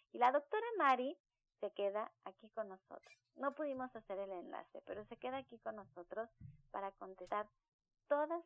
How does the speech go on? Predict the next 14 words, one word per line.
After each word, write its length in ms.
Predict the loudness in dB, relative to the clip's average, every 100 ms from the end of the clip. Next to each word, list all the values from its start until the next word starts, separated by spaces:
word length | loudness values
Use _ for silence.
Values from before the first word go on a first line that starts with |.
| -10
sus 120 | -16
preguntas. 680 | -10 -8 -8 -14 -18 -16 -16 -16 -20 -20
Así 160 | -14 -12
es 80 | -10
que 80 | -10
estamos 440 | -4 -2 0 -4 -10
en 140 | -12
vivo, 320 | -10 -8 -8
márquenos 600 | -6 -4 -4 -8 -14 -14 -16 _
al 120 | -8 -8
cincuenta 460 | -12 -12 -12 -10 -14
y 80 | -12
cinco 360 | -14 -10 -8 -8 -6
seis 240 | -6 -6